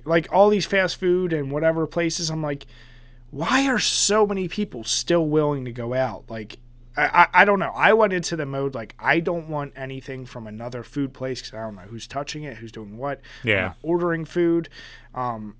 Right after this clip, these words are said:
Speaker 1: you know, I'm all for everyone who wants to go out and support smaller local businesses 'cause whatever. But, like, yeah, man, I'm not dying for Burger King, and I don't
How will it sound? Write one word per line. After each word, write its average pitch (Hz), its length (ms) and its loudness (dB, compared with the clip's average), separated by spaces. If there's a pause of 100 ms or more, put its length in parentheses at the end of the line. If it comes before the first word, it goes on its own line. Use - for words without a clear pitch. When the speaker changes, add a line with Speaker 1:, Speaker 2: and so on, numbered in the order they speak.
(120)
Speaker 1:
you 147 80 -10
know, 117 180 -6
I'm 147 260 0
all 175 160 8
for 170 300 0
everyone 151 380 -2
who 135 100 -4
wants 147 180 -6
to - 20 -12
go 147 80 -2
out 139 100 0
and 127 100 -8
support 135 420 -4 (100)
smaller 131 720 -2
local 160 320 -4
businesses 180 680 -4
'cause 107 380 -12 (400)
whatever. 143 320 -2
But, 160 160 -2
like, 151 240 -4 (580)
yeah, 226 160 4
man, 147 200 -6
I'm 160 180 -2
not 208 320 4 (920)
dying 156 440 2
for 143 480 0 (260)
Burger 170 340 0
King, 95 320 -16 (260)
and 139 120 -4
I 147 120 2
don't 156 340 -4